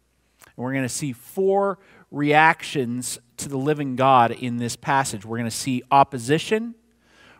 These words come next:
we're gonna see cold indifference, we're gonna see tacit assent, and we're gonna see complete surrender.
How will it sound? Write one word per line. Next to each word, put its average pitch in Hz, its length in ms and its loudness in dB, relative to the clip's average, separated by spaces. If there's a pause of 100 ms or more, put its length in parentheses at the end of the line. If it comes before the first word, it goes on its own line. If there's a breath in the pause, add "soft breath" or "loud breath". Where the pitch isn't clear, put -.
we're 143 140 0
gonna 143 140 0
see 131 220 -4
cold 180 580 -4
indifference, 160 1000 -4 (800 soft breath)
we're 160 120 -2
gonna 151 120 0
see 147 220 -4
tacit 196 680 2
assent, 190 540 0
and 139 140 -6
we're 143 100 -4
gonna 139 120 -2
see 147 180 -6
complete 143 480 -8
surrender. 120 580 -4